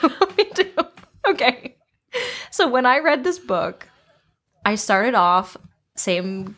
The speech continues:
way as Nikki, sort of, of like, "Okay, Locke is here. Things are gonna happen. Yay, romance. But also, where is this coming from?" And then I kept thinking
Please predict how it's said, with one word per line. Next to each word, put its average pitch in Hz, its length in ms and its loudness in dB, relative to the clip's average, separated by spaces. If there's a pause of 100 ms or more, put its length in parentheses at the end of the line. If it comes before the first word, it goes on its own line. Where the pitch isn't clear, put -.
way 180 260 2
as 180 180 0
Nikki, 170 260 -4
sort 170 240 0
of, 170 100 -2
of 165 140 -6
like, 160 340 -6 (380)
"Okay, 208 480 2
Locke 180 400 2
is 247 120 -2
here. 185 680 2
Things 180 260 -2
are 202 60 -2
gonna 226 120 -2
happen. 190 680 0 (120)
Yay, 196 720 2
romance. 185 640 0
But 170 160 2
also, 180 300 2
where 165 180 0
is 165 140 0
this - 100 -4
coming 277 340 -2
from?" 247 480 2 (600)
And 226 160 4
then 247 80 4
I 247 120 4
kept 247 260 -2
thinking 247 540 0